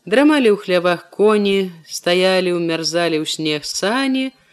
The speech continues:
нават вароты і жураўлі над калодзежамі рыпелі неяк санліва і нудна.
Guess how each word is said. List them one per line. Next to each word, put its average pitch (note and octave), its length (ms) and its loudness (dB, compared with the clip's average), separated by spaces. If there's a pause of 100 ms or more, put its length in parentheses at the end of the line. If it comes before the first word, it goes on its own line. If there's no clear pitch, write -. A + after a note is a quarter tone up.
(360)
нават G3 400 0
вароты F#3 480 0
і D3+ 200 -4
жураўлі E3+ 600 0
над C#3+ 160 -8
калодзежамі C#3+ 720 -4
рыпелі D3 480 -4
неяк C3 280 -4 (160)
санліва D3 840 -4
і B2+ 160 -8
нудна. B2 560 -8